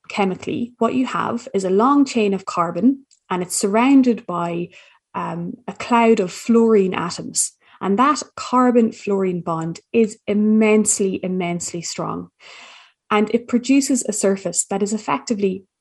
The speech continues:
just completely unattractive to any other <laughs> molecule you can think of.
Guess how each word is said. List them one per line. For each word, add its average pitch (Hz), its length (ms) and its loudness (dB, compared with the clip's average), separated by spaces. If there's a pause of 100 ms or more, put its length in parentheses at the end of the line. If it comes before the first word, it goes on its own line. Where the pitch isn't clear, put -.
(160)
just - 320 -2
completely 247 760 0
unattractive 214 1000 2
to - 200 -8 (140)
any 262 380 8
other 208 240 4
<laughs> - 0 -
molecule 208 600 4
you 185 100 -4
can 185 160 0
think 175 260 -4
of. - 240 -10